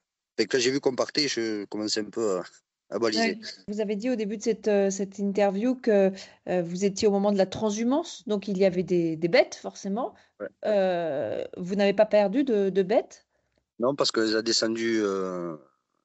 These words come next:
Speaker 1: la veille et elles étaient versées en montagne. Tout s'est très bien passé, un week-end, <laughs> un week-end de,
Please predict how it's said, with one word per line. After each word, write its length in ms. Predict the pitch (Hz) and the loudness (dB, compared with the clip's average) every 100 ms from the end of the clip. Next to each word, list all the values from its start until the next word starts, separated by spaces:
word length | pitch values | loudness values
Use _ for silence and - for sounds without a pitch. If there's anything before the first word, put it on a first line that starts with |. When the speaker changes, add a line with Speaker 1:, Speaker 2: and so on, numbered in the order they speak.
| _ | _
Speaker 1:
la 160 | 95 95 | -4 0
veille 320 | 120 135 143 _ _ _ | 2 2 0 _ _ _
et 100 | 92 | -4
elles 180 | 101 95 | -2 -2
étaient 360 | 98 - 123 113 | -4 0 2 0
versées 420 | 98 87 92 117 | -2 -2 0 -2
en 40 | |
montagne. 320 | 110 98 82 87 _ _ _ _ _ _ _ _ _ _ _ _ _ - | -4 -6 -8 -8 _ _ _ _ _ _ _ _ _ _ _ _ _ -4
Tout 80 | |
s'est 200 | 120 110 | 0 0
très 200 | 98 - | 0 0
bien 140 | 123 120 | 0 0
passé, 300 | 120 113 113 | -2 -2 -4
un 240 | 80 71 | -6 -10
week-end, 580 | 82 92 - 107 90 71 - | -12 -10 -8 -6 -8 -10 -16
<laughs> 240 | - - - - - - - - - _ _ _ 98 | -20 -10 -12 -8 -10 -10 -16 -20 -20 _ _ _ -4
un 120 | 101 | -2
week-end 280 | 101 - 120 | 0 0 2
de, 420 | 107 95 90 | 0 0 -2